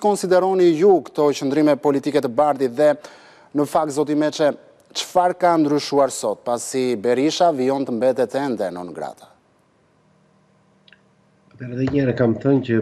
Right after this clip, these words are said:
Speaker 2: Bardhi as edhe një herë nuk ka qenë kundër Berishës. Bardhi ka qenë një person i infiltruar që grupin e Bashës të fillonte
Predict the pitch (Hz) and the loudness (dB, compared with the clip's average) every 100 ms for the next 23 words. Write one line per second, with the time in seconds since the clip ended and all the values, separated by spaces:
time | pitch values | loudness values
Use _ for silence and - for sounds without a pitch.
0 | 92 135 135 127 117 117 107 110 113 123 | -2 -2 -2 0 -2 -2 -2 0 0 2
1 | 120 113 117 110 113 104 101 92 98 98 | 0 2 0 0 -2 0 0 0 -2 0
2 | 127 127 143 - 98 90 117 117 110 107 | -2 -2 -6 -6 -12 -4 -2 0 0 0
3 | 104 131 117 113 113 104 120 110 110 98 | -2 0 2 0 0 -2 -2 0 0 -2
4 | 98 95 113 127 143 139 131 95 90 127 | -2 -4 -2 2 2 0 -4 -6 -2 -2
5 | 113 104 101 90 117 131 139 - - - | 0 0 0 -2 -4 -2 -2 -2 -12 -20
6 | - _ - 104 110 127 123 107 | -20 _ -6 -2 0 2 2 2